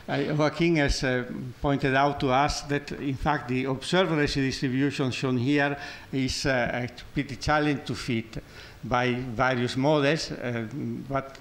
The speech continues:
it is quite nicely reproduced by the, uh, the model I've, I've been just describing.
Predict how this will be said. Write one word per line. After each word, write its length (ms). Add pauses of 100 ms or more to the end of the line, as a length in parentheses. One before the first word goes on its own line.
(160)
it 260
is 220
quite 300
nicely 460
reproduced 600 (460)
by 540
the, 280
uh, 200
the 80
model 400
I've, 320
I've 220
been 300
just 240
describing. 640